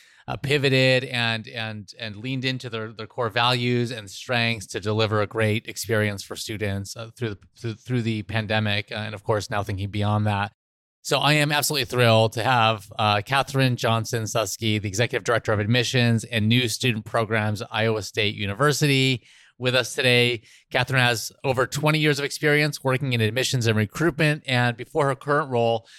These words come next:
she was the Director of Admissions at Southern Illinois University. Today, she's helping, as we talked about, she's helping to innovate the admissions process from day one, uh,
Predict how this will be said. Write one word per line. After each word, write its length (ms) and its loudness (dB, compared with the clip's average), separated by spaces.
she 220 -2
was 200 0
the 100 -4
Director 480 2
of 100 0
Admissions 400 0
at 140 -2
Southern 340 2
Illinois 360 6
University. 840 0
Today, 200 2
she's 180 -4
helping, 420 0
as 140 -2
we 60 -6
talked 260 0
about, 200 4
she's 100 -4
helping 200 0
to 80 -4
innovate 460 2
the 80 4
admissions 360 2
process 600 -2
from 260 0
day 260 4
one, 640 0
uh, 400 -6